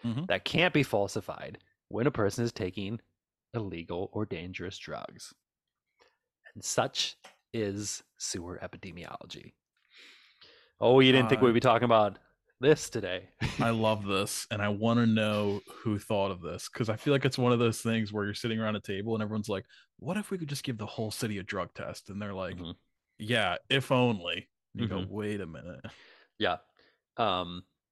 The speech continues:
Speaker 2: <laughs> I don't have the origins, but I do have mo-, many studies.
Speaker 1: Okay.
Speaker 2: Um, I got a few more paragraphs. We totally talk about that, though. So,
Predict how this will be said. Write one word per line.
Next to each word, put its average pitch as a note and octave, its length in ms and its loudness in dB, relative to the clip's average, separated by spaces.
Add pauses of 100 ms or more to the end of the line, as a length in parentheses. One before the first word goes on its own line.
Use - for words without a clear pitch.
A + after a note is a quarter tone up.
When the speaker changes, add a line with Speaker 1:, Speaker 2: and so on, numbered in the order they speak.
(880)
Speaker 2:
<laughs> - 40 -20 (800)
I G#2+ 120 4
don't A2+ 320 4
have A#2+ 200 2
the A2+ 140 2
origins, A2+ 540 -2
but F2+ 120 -2
I F#2 80 0
do F#2+ 220 -2
have F#2+ 200 0
mo-, F2+ 400 0
many G#2 580 -2
studies. E2 760 -4 (480)
Speaker 1:
Okay. G2+ 200 -8
Speaker 2:
Um, D#2 540 -6
I F#2 60 -4
got F2+ 140 -4
a - 40 -4
few A2+ 220 0
more G#2+ 520 4
paragraphs. F2+ 440 -2
We G2 60 -4
totally F2 220 -4
talk E2 200 -4
about D#2+ 180 -4
that, D#2+ 160 -4
though. E2 160 -6
So, F2 380 -4